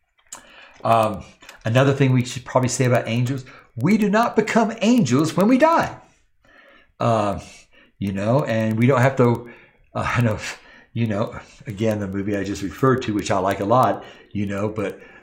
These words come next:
uh, Clarence, the angel in It's a Wonderful Life, he was working hard to get his wings. You know, he was obviously someone who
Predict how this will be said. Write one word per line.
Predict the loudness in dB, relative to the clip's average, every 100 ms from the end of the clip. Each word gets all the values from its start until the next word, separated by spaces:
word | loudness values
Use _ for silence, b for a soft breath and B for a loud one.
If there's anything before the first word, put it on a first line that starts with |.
| B
uh, | -8 -8 -10
Clarence, | -4 2 4 4 0 -2 -10 -6
the | -6 -2
angel | 0 2 0 0
in | -2 B B B
It's | -2
a | 0
Wonderful | 0 0 2
Life, | 4 4 0
he | 0
was | 0 0
working | -4 -4 -4
hard | 2 4 4
to | 0
get | 2 4
his | 4
wings. | 4 4 4 0 -4 -14 -16 B B B
You | -10 -4
know, | -4
he | 0 2
was | 4
obviously | 4 4 2 2 0
someone | 2 2 4 4
who | 4 0